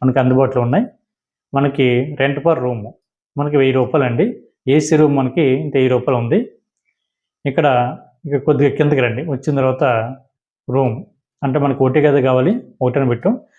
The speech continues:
మీకు ఏమైనా రెండు మూడు కావాలన్నా కూడా ఇక్కడ ఆప్షన్ పెట్టుకోవచ్చు. మనకు ఒకటే కావాలి కాబట్టి నేను ఒకటని ఇచ్చాను. తర్వాత ఇక్కడ number of persons మాట ఇది, మనం మ్యాక్సిమం టూ మెంబర్స్, అదేవిధంగా చిల్డ్రన్స్ ఎవరైనా ఉన్నా కూడా జీరో, వన్, టూ అని ఇచ్చారు.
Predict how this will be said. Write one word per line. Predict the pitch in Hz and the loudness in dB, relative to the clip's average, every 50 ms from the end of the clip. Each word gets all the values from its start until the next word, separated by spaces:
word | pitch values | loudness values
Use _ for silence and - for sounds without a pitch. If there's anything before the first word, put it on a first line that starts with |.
| _ _ _ _ | _ _ _ _
మీకు | - 151 147 151 | -4 0 2 4
ఏమైనా | 151 151 156 156 147 | 4 4 4 2 2
రెండు | 143 143 143 139 | 2 0 0 0
మూడు | 139 135 120 | 0 0 2
కావాలన్నా | 135 131 139 143 139 143 139 131 | 2 2 2 2 0 0 0 0
కూడా | 135 156 151 | 2 0 0
ఇక్కడ | 151 139 127 123 | 0 2 2 0
ఆప్షన్ | 123 123 - 143 123 | 0 -2 -4 -8 -10
పెట్టుకోవచ్చు. | 113 - - 120 110 - - 202 247 - _ _ _ _ _ _ _ _ _ _ _ _ _ _ _ _ _ _ _ _ _ _ _ - | -10 -8 -8 -10 -10 -8 -8 -8 -10 -10 _ _ _ _ _ _ _ _ _ _ _ _ _ _ _ _ _ _ _ _ _ _ _ -4
మనకు | 135 135 123 131 | -2 0 2 2
ఒకటే | 131 131 165 156 135 139 | 2 2 2 2 2 2
కావాలి | 135 135 135 131 127 | 2 2 2 0 0
కాబట్టి | 123 113 123 127 - 143 135 131 | 0 -2 -2 -2 0 0 0 2
నేను | 131 123 123 120 | 0 0 -2 -2
ఒకటని | 120 117 135 131 123 110 | -2 -2 -2 -2 -4 -4
ఇచ్చాను. | - - 123 123 165 240 - - _ _ _ - | -4 -4 -4 -2 -2 -4 -6 -8 _ _ _ 0
తర్వాత | 147 147 165 - 151 | 2 2 2 2 0
ఇక్కడ | - 143 139 135 120 120 123 131 | 0 0 0 0 0 0 0 0
number | 131 135 147 160 170 | 0 0 0 0 0
of | - - | 0 -2
persons | 127 - - 139 131 - 127 | -4 -4 -6 -12 -10 -8 -8
మాట | 117 107 120 113 | -8 -6 -4 -4
ఇది, | 139 208 247 - _ _ _ _ _ _ _ _ _ _ _ _ _ _ _ - | -4 -4 -6 -8 _ _ _ _ _ _ _ _ _ _ _ _ _ _ _ -4
మనం | 147 139 139 135 139 | -2 0 2 2 2
మ్యాక్సిమం | 139 143 131 127 147 156 175 - - - _ | 2 0 0 0 0 0 -2 -2 -6 -6 _
టూ | - 143 143 139 | 0 2 2 2
మెంబర్స్, | 131 131 135 135 - - 175 214 254 - - - - | 2 2 2 0 0 0 0 0 0 -2 -4 -6 -2
అదేవిధంగా | - 123 143 139 139 139 147 156 139 - | 0 2 2 2 2 2 2 2 2 0
చిల్డ్రన్స్ | - 151 135 131 147 143 135 - 156 | 0 0 0 0 0 -2 0 0 0
ఎవరైనా | 135 131 135 135 135 127 | 0 0 0 0 0 0
ఉన్నా | 131 139 127 127 | 0 0 0 0
కూడా | 147 185 156 135 139 170 - _ _ _ _ - 135 127 117 | 2 2 2 2 0 -4 -8 _ _ _ _ -6 -4 -2 0
జీరో, | 135 147 143 170 175 151 139 | 2 2 4 4 4 4 2
వన్, | 135 135 127 - | 0 0 -2 -2
టూ | 135 131 | 0 0
అని | 127 123 | 0 -2
ఇచ్చారు. | 127 - - 127 131 214 | -4 -4 -2 -2 -2 -2